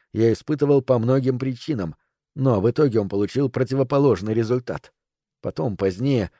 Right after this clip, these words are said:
я ещё буду чувствовать себя виноватым, даже более виноватым, чем уже чувствовал, но пока что боль восторжествовала там, где не преуспело грубое ментальное усилие. Она открыла канал связи со мной более юным,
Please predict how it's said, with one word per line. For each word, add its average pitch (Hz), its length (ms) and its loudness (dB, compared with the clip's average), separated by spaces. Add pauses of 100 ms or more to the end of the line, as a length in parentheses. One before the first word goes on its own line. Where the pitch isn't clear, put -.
(300)
я 143 140 0
ещё 110 260 -2
буду 123 200 2
чувствовать 131 400 -2
себя 127 200 2
виноватым, 123 640 0 (320)
даже 95 420 -6
более 110 380 2
виноватым, 110 580 0
чем 110 200 -2
уже 113 200 -2
чувствовал, 98 460 -4 (400)
но 98 140 -2
пока 120 300 0
что - 200 -4
боль 120 240 2
восторжествовала 110 920 0
там, 139 280 -2 (300)
где 101 240 0
не 117 120 0
преуспело 120 600 0
грубое 127 400 0
ментальное 120 580 2
усилие. 104 480 -6 (640)
Она 110 280 0
открыла 123 480 2
канал 117 420 0
связи 104 440 -2
со 101 200 -6
мной 123 240 -2
более 123 400 2
юным, 120 500 -4